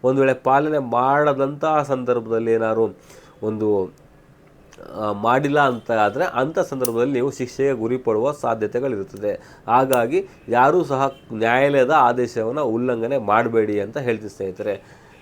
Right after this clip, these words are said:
ಇದಿಷ್ಟು, ಆ, ಒಂದು ಇಂಜೆಕ್ಷನ್ ಆರ್ಡರ್ನ ಅಥವಾ ನ್ಯಾಯಾಲಯದ ಆದೇಶನ ಉಲ್ಲಂಘನೆ ಮಾಡಿದರೆ ಏನೆಲ್ಲ ಆಗುತ್ತೆ, ಏನೆಲ್ಲ ಒಂದು ಕ್ರಮವನ್ನು ಕೈಗೊಳ್ಬೋದು ಅಂತ ಹೇಳಿ ಒಂದು ವಿಡಿಯೋನ ಮಾಡಿದ್ದೀನಿ ಸ್ನೇಹಿತರೆ. ಇಷ್ಟ ಆದರೆ ಲೈಕ್ ಮಾಡಿ, ಶೇರ್ ಮಾಡಿ, ಕಾಮೆಂಟ್ ಮಾಡಿ.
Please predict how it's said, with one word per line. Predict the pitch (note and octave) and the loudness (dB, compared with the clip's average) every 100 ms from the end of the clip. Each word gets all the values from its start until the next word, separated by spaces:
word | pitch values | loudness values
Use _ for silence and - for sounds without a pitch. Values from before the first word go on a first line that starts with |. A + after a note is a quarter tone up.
| - | -8
ಇದಿಷ್ಟು, | B2+ D3 D3+ E3 E3+ | -2 0 0 0 -2
ಆ, | - | -2
ಒಂದು | B2+ A#2+ A#2+ B2+ B2 B2 A#2 A2+ | -2 0 0 0 0 2 2 0
ಇಂಜೆಕ್ಷನ್ | B2 D3 D3 D3+ | 0 -2 -2 -2
ಆರ್ಡರ್ನ | B2 G#2 B2+ A#2+ A2+ | -2 2 2 2 0
ಅಥವಾ | A2+ B2 | 2 0
ನ್ಯಾಯಾಲಯದ | A2+ A#2 C3 C#3 C#3 | 0 0 0 0 0
ಆದೇಶನ | C#3 B2 C3 B2+ C3 | 2 2 0 -4 -4
ಉಲ್ಲಂಘನೆ | A#2 A#2+ C#3+ D3+ C#3+ C#3 | -2 0 0 0 0 -2
ಮಾಡಿದರೆ | A#2+ A2 A#2 B2 B2 A#2+ F3 - - - - A#2 | -2 0 0 2 0 0 -2 -6 -20 -20 -14 -2
ಏನೆಲ್ಲ | C3+ C3+ C3 | 0 2 2
ಆಗುತ್ತೆ, | C3+ A#2+ A2+ A2+ B2+ A#2+ | 4 4 2 0 0 -2
ಏನೆಲ್ಲ | A#2+ B2+ | 0 0
ಒಂದು | C3+ A#2 A2+ | 0 0 -2
ಕ್ರಮವನ್ನು | G#2+ - A#2 B2 A2+ | -8 -4 -2 -2 -2
ಕೈಗೊಳ್ಬೋದು | A2 B2+ C3 B2 A2 G#2+ A2 | -2 -2 0 0 0 -2 -2
ಅಂತ | G2+ | -2
ಹೇಳಿ | G#2+ A2+ | -2 -2
ಒಂದು | C3 G#2+ G#2+ | -2 -2 -2
ವಿಡಿಯೋನ | A2+ A2+ | -2 -2
ಮಾಡಿದ್ದೀನಿ | A2 G#2 G#2+ G#2+ | -2 -2 -2 -4
ಸ್ನೇಹಿತರೆ. | G#2 A2 G#2+ D#3 - - - B2 | -6 -8 -4 -6 -8 -14 -12 -10
ಇಷ್ಟ | A#2+ C3+ | -2 2
ಆದರೆ | B2+ B2 | 2 2
ಲೈಕ್ | B2+ C#3 C#3+ | 2 0 0
ಮಾಡಿ, | C#3+ D3 | 0 0
ಶೇರ್ | - C#3 | -2 -2
ಮಾಡಿ, | C#3 C#3+ C#3 | 0 -2 -2
ಕಾಮೆಂಟ್ | C3+ C3+ B2 | -2 -2 -2
ಮಾಡಿ. | A#2 G#2 G2 | -2 -2 -4